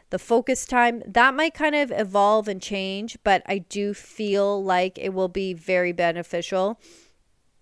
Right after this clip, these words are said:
for just holding myself accountable of pushing myself to go the extra mile and, and working because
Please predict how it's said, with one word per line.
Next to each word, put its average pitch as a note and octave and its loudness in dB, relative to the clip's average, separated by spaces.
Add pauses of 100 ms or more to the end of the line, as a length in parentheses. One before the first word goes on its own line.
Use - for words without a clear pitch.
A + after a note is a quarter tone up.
(380)
for A3 0
just G3+ -4
holding F#3 0
myself F#3 -2
accountable F#3 -2
of F3 -2 (340)
pushing C4 -2
myself C4 0 (380)
to A#3 -2
go F3+ 2
the F3+ -2
extra F3 -2
mile E3+ 0
and, F3 -8
and F3+ -10
working A3+ -8
because G3 -4